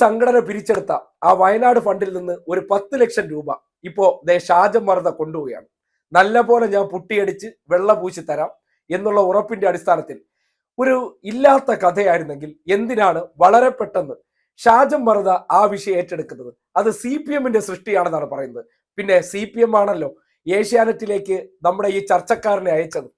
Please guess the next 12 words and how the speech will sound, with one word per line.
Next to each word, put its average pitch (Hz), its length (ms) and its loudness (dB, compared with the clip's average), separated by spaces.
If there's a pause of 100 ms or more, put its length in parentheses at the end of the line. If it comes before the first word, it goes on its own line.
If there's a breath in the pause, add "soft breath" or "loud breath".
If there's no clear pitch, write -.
(340)
ഷാജം 254 360 4
മറുതയ്ക്ക് 247 380 4
കൃത്യമായിട്ട് 233 540 2
എങ്ങനെ 208 200 0
അറിയാൻ 202 240 -2
പറ്റി 190 280 -6
അത് 180 160 -2
നടക്കാത്ത 190 460 -4
കാര്യമാണെന്ന്? 139 460 -10 (380)
അടിമുടി 240 500 0 (220)
ഞരമ്പന്മാരെ 226 640 4
മുഴുവൻ 220 320 2